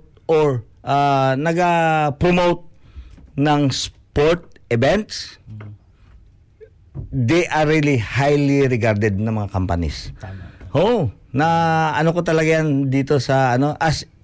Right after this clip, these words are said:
Speaker 1: per experience dito, nakikita mo pagka naga-support ang isang company sa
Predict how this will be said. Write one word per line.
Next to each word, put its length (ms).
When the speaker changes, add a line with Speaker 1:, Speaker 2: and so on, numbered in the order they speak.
Speaker 1:
per 180
experience 680
dito, 440
nakikita 520
mo 180
pagka 540
naga-support 640
ang 120
isang 300
company 580
sa 480